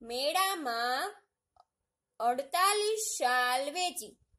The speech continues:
બીજા દિવસે બીજી સત્તર શાલ વેચી. બધી થઈને તેણે કેટલી શાલ વેચી?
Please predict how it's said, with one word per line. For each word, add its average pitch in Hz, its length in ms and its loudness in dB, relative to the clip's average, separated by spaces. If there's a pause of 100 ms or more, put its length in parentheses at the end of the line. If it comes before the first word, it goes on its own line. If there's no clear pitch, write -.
(240)
બીજા 349 640 0
દિવસે 277 680 -4
બીજી 262 580 -10
સત્તર 359 680 0
શાલ 262 580 -2
વેચી. 320 480 -6 (300)
બધી 330 800 2
થઈને 277 540 -2
તેણે 302 840 -4
કેટલી 339 520 -2
શાલ 262 720 -6
વેચી? 381 400 -4